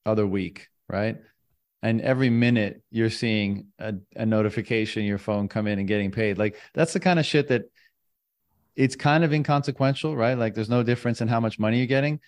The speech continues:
but just, it's just cool. That's coolness factor, like, off the charts.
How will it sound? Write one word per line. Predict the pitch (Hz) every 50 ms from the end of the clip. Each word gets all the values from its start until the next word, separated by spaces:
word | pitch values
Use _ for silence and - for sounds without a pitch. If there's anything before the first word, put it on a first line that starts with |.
| _ _ _ _
but | - 120 117 -
just, | - 139 160 151 - - - _ _ _ _ _ _ _ _ _ _
it's | 127 -
just | - 185 - -
cool. | - - 143 165 156 101 82 - - _ _ _
That's | 120 120 - -
coolness | - - - 160 175 175 160 135 -
factor, | - 131 120 120 117 - - 117 110
like, | 110 107 107 - - - _ _ _ _ _ _ _ _ _
off | - 131 135 131 -
the | 113 -
charts. | - - 139 139 113 82 - -